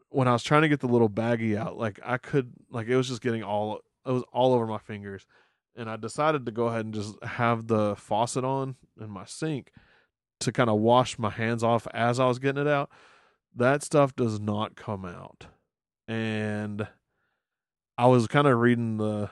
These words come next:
the tub just a little bit before I was recording today. And <laughs> one, it's stamped on here. Like, so there's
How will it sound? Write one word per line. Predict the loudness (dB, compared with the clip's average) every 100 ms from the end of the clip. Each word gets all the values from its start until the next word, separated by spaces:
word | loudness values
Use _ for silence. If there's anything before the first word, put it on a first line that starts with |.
| -12
the | -10 -10
tub | 0 4 4 4
just | -2 -6
a | -4
little | -2 0
bit | -2
before | -4 -4 -2
I | -2
was | -4
recording | -6 -2 -2 -2
today. | -4 -4 -6 -6 -12 _ _ _ _ _ _
And | -6 -4 -2 -4 -6 -8 -8 -2 0 0
<laughs> | _ _ -20 -10
one, | 4 8 10 8
it's | 6 2
stamped | 0 -6 2 4 4 2 -6
on | -8 -8 -6
here. | -8 -10 -12 -16 _ _ _ _ _ _ _ _ _ _ _ _
Like, | -10 -6 -4 -6 -10 _ _
so | -8 -4 -2
there's | -2 -2 -6